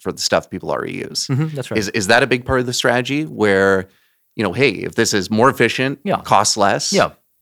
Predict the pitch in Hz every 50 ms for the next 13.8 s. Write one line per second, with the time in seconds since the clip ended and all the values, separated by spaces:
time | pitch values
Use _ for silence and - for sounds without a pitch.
0 | _ _ _ _ - - 107 107 107 - - - _ _ _ _ _ _ _ _
1 | _ _ - 107 101 107 101 101 104 104 95 107 104 104 98 - - 110 127 123
2 | 117 214 233 131 101 98 - - - 80 - _ _ _ _ _ _ _ - 107
3 | 104 110 117 117 113 101 120 143 190 180 123 - - - 190 240 - - - _
4 | - - 143 123 120 131 143 - 220 202 165 - 110 - - 87 64 73 107 117
5 | 120 113 107 98 92 - - _ _ _ _ _ - 117 104 92 82 - - -
6 | - 110 117 120 - 113 - - 110 - 110 104 95 - 127 131 127 - - 110
7 | 98 - 107 101 98 98 87 80 85 82 87 98 95 87 - - - - 90 87
8 | 82 - - 82 80 78 76 73 69 - - 113 - 117 107 - 107 98 90 95
9 | 90 - - - - _ - 85 80 73 73 78 80 87 90 - - 69 53 58
10 | 62 - - - - - - - - 107 101 - - - - _ _ - 87 82
11 | 80 80 78 78 78 76 73 73 - - _ _ _ _ _ _ _ _ _ -
12 | - - - 123 120 113 120 - - - - 87 92 101 98 87 85 82 80 101
13 | 117 120 113 - - 90 95 117 120 110 95 90 92 98 107 110